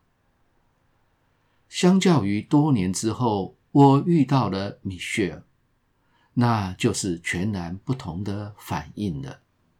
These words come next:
在那无预期照面相看的第一眼，根本是如同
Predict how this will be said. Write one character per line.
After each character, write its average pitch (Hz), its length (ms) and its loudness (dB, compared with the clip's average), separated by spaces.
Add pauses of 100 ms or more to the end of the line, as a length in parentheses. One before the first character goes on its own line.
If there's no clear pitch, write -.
(1040)
在 120 240 0
那 110 540 0
无 117 280 2
预 151 200 4
期 92 640 -6
照 123 260 2
面 101 460 0
相 131 420 0
看 117 300 -4
的 87 460 -8
第 120 100 2
一 98 360 -4
眼， 67 260 -10 (1800)
根 175 220 6
本 127 480 2
是 147 240 4
如 107 260 2
同 98 460 -4